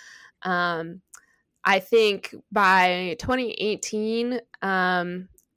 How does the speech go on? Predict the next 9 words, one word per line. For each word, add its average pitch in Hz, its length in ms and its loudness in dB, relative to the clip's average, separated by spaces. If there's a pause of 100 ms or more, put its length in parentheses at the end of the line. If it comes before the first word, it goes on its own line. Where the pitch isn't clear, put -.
(180)
after 190 540 0
the 185 100 -6
new 185 240 -6
religious 175 580 -6
regulations 180 720 -10
were 175 140 -8
put 175 240 -12
into 170 260 -14
place, 170 640 -8